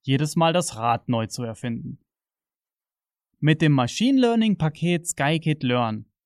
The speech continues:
haben wir es hinbekommen, einen Klassifikator oder ein Linear Regression Model zu trainieren, sodass wir damit Vorhersagen machen können. Vielleicht beeindruckt dich das aber noch gar nicht.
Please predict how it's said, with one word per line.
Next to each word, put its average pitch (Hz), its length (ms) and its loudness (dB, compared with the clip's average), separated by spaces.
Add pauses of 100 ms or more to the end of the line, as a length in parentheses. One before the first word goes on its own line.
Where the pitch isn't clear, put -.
(180)
haben 185 300 2
wir 147 140 0
es 123 120 -8
hinbekommen, 180 760 0
einen 135 280 2
Klassifikator 127 1200 -2
oder 131 200 -2
ein 135 180 4
Linear 151 420 6
Regression 147 520 2
Model 117 340 -2
zu 131 160 -4
trainieren, 110 560 -4 (280)
sodass 165 480 0
wir 147 100 -2
damit 147 380 2
Vorhersagen 120 680 0
machen 110 340 -8
können. 120 340 -8 (840)
Vielleicht 160 500 0
beeindruckt - 800 -2
dich 117 120 -4
das 123 180 -6
aber 120 180 -4
noch 113 200 -4
gar 104 240 -4
nicht. 104 300 -12